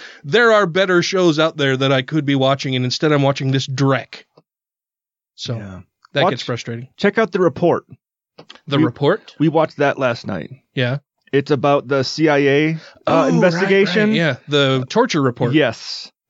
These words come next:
Speaker 1: But torture is
Speaker 2: Is blocked
Speaker 1: blacked
Speaker 2: out.
Speaker 1: out, yeah.
Speaker 2: Yeah. It's, uh, it's pretty good.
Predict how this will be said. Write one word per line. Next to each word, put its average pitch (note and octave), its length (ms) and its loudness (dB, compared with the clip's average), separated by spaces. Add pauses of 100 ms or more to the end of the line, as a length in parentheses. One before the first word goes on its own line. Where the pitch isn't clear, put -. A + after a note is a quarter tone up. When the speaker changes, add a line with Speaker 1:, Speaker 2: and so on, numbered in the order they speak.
(140)
Speaker 1:
But C3+ 200 0 (120)
torture C#3 400 0
is A#2 180 -2 (400)
Speaker 2:
Is C#3+ 180 2
blocked A#2+ 300 0 (120)
Speaker 1:
blacked - 20 -2
Speaker 2:
out. G#2 240 0
Speaker 1:
out, A2+ 40 -16
yeah. B2 200 -6
Speaker 2:
Yeah. A2+ 240 0 (220)
It's, D#3+ 200 -2
uh, E3+ 280 2 (220)
it's - 140 -18
pretty G#3+ 220 -6
good. G3+ 320 0